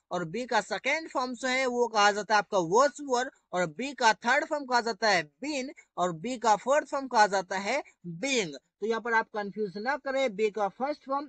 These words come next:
एसएमआर, बी का सेकेंड फॉर्म was were, बी का थर्ड फॉर्म been, वर्ब का, बी का फोर्थ फॉर्म बीइंग कहलाता है गाइस। तो चलिए हम लोग समझते हैं use of एसएमआर।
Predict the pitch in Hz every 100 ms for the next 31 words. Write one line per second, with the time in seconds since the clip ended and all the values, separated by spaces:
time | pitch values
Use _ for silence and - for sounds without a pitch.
0 | - 175 156 233 240 277 233 180 226 220
1 | 208 220 208 277 302 262 247 208 175 202
2 | 214 262 294 - - 165 170 240 226 202
3 | 220 262 254 269 269 180 196 285 339 -
4 | - 160 196 214 226 190 156 240 277 254
5 | 254 - _ - 226 262 240 302 403 _
6 | 170 190 285 226 175 151 - 135 131 131
7 | 127 123 - 190 - 170 214 202 208 196
8 | 185 175 196 262 - 277 247 277 - -
9 | 160 202 302 311 269 254 - 185 185 170
10 | 208 208 214